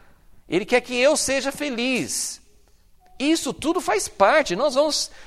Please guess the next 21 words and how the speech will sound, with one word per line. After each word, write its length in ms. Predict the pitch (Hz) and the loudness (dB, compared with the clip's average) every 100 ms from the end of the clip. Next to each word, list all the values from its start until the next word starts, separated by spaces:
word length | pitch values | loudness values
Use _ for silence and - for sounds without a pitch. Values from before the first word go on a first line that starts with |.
| - | -2
nós 220 | 247 269 | 2 2
não 200 | 285 311 | 0 -4
temos 480 | - 262 302 339 - | -4 -4 0 0 -2
felicidade 680 | 226 208 - 135 160 190 165 | -2 -4 -6 0 4 4 2
fora 320 | - 180 156 | 4 4 4
do 120 | 135 | 2
plano 300 | 127 127 113 | -2 -2 -2
de 100 | 104 | -8
Deus. 520 | 92 95 82 - - _ _ _ _ _ _ - | -8 -8 -8 -16 -20 _ _ _ _ _ _ -4
Nós 180 | 240 | -2
só 280 | - 359 349 | 0 2 2
vamos 320 | 254 277 254 | 6 4 4
ser 200 | - 214 | -2 -2
realizados 800 | 151 185 160 123 127 160 185 127 | 0 0 -2 -4 2 2 2 0
e 40 | 123 | -6
felizes 560 | 123 117 220 269 175 - - - | -6 -6 -4 -6 -8 -14 -20 -14
dentro 460 | 120 196 247 247 | 0 2 4 0
do 100 | 240 | -4
plano 300 | - 214 247 | -2 0 0
de 140 | 254 240 | -2 0
Deus. 300 | 220 226 | 4 4